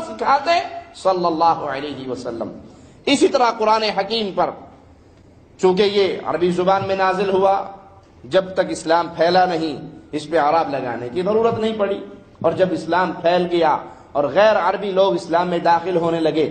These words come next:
तो ये जरूरत हुई, वगरना किसी आलिम ने ये दावा नहीं किया।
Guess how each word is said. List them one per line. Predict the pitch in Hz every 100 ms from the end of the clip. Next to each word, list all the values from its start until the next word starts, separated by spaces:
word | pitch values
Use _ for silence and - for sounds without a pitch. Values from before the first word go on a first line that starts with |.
| - - -
तो | 156
ये | 147 170
जरूरत | 147 156 185 208 202
हुई, | 156 107 - - - - - -
वगरना | 123 143 160 156 - - - -
किसी | 131 165
आलिम | 147 165 185
ने | 190
ये | 190
दावा | 185 185 196
नहीं | 196 202
किया। | 196 185